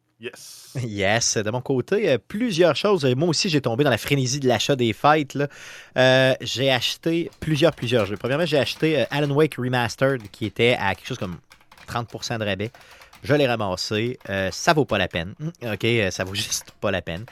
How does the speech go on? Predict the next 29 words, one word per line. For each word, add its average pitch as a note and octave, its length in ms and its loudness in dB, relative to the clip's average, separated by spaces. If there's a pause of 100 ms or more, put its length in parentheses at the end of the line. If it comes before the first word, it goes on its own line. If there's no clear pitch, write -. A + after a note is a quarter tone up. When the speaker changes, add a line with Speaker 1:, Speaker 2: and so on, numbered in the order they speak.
(320)
Speaker 2:
Le A2 160 0
jeu, C3 200 0
c'est G#2 260 -6
exactement G2 880 -6 (1600)
le G2+ 160 -4
même F#2+ 340 -6
jeu. F#2+ 340 -8 (380)
Puis A2+ 100 -4
au A2 60 0
niveau A2 200 0
visuel, B2+ 560 0
bon, F2+ 120 -6
je E2 100 -12
les F#2+ 80 -8
ai G#2+ 40 -10
pas - 100 -4
comparés A2+ 340 -2
côte G#2+ 220 -4
à F#2+ 80 -2
côte, B2 340 -2
là, A#2 140 -4
mais, F2 380 -6 (1200)
tu D3 100 -2
sais, - 80 -10
c'est, - 720 -20
en G2 40 -6
tout G2+ 80 -8
cas, - 40 -16 (140)
c'était, - 180 -14